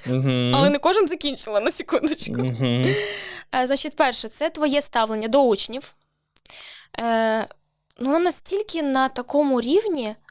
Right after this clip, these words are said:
Speaker 2: от як сім'я. От знаєш,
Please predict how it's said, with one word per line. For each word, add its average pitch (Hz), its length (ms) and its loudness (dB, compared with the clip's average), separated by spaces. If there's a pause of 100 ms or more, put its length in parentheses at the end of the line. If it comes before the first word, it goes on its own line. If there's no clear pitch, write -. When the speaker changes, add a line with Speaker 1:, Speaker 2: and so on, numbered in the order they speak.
(160)
Speaker 2:
от - 340 0
як 320 220 -2
сім'я. 220 520 -6 (580)
От 240 100 -10
знаєш, 392 360 -2